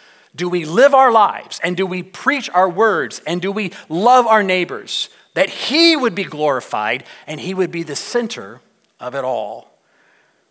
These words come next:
Again, I quote Trevin Wax, who says, "The gospel challenges the me with I am, the one who created and sustains us."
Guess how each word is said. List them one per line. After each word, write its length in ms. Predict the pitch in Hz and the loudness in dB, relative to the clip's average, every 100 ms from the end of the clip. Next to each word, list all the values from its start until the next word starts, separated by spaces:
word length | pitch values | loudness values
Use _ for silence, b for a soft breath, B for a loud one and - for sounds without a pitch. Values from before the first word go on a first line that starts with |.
| _ _ - | _ _ -6
Again, 360 | 147 143 170 131 | -4 0 0 0
I 100 | 120 | -4
quote 280 | - 170 151 | -4 -6 -6
Trevin 440 | - 190 156 139 | -2 -2 0 -4
Wax, 480 | 143 110 110 - - | -2 -2 -2 -10 -12
who 100 | 127 | -10
says, 460 | - 151 143 123 | -2 0 0 -4
"The 100 | 117 | -10
gospel 640 | 135 190 190 226 - 180 147 | -6 2 2 2 -2 -6 -6
challenges 720 | - 180 165 147 117 120 104 | -6 -2 -2 -4 -8 -12 -10
the 140 | 135 | -10
me 680 | 120 117 208 160 120 156 b b b b b b b _ | -10 -8 -8 -8 -10 -12 b b b b b b b _
with 220 | - 139 - | -8 -8 -4
I 240 | 131 127 107 | -2 0 -2
am, 460 | 113 101 - - _ _ _ b b b b b b b b b | -8 -12 -16 -20 _ _ _ b b b b b b b b b
the 120 | 139 | -10
one 320 | 135 160 190 | -4 2 2
who 120 | 165 175 | 0 -6
created 680 | - 170 160 196 139 110 | -6 -6 -2 -2 -2 -6
and 120 | 113 110 | -8 -12
sustains 640 | 151 - - 185 139 107 | -10 -10 -8 -8 -8 -12
us." 460 | 104 - - - | -14 -16 -16 -16